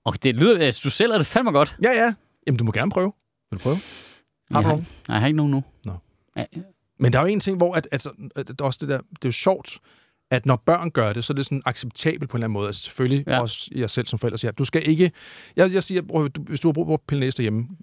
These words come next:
Speaker 2: bare gør det."
Speaker 1: Ja.
Speaker 2: Fordi jeg ved godt, det kan irritere. Øh, når vi er ude, så prøver jeg sådan, "Du skal ikke, så skal du gå på
Speaker 1: Ja.
Speaker 2: toilettet," eller
Speaker 1: Ja.
Speaker 2: et eller andet, ikke? Og så pille din næse, hvis der er et eller andet, der generer dig.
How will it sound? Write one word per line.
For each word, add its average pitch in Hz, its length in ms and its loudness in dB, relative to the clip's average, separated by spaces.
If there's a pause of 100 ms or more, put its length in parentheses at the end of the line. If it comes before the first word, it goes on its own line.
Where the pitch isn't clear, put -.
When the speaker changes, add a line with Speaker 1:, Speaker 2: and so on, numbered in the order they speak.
(140)
Speaker 2:
bare 120 120 4
gør 107 160 0
det." 92 120 -10
Speaker 1:
Ja. 131 120 0 (320)
Speaker 2:
Fordi 110 240 -6
jeg 110 100 2
ved 123 100 0
godt, 107 240 -4
det 113 80 -6
kan 107 80 -4
irritere. 104 260 -10 (800)
Øh, 104 380 6
når 117 140 2
vi 123 60 4
er 147 80 4
ude, 175 320 4
så - 120 -4
prøver 143 140 2
jeg 123 40 -2
sådan, 123 140 -4
"Du 123 100 -6
skal 135 160 0
ikke, 139 160 -4
så 143 80 -8
skal - 140 -4
du 135 40 -4
gå - 80 -4
på 110 80 0
Speaker 1:
Ja. - 40 2
Speaker 2:
toilettet," 92 480 -6
eller 98 140 -4
Speaker 1:
Ja. 120 60 2
Speaker 2:
et - 40 2
eller 95 120 -2
andet, 90 180 -4
ikke? 160 120 -4
Og 131 80 -6
så - 80 -2
pille 110 220 -2
din 104 80 -4
næse, 98 240 -8
hvis - 100 -10
der 110 60 -4
er 101 40 -4
et - 20 -6
eller 92 80 -10
andet, - 180 -18
der - 60 -10
generer - 120 -10
dig. - 80 -14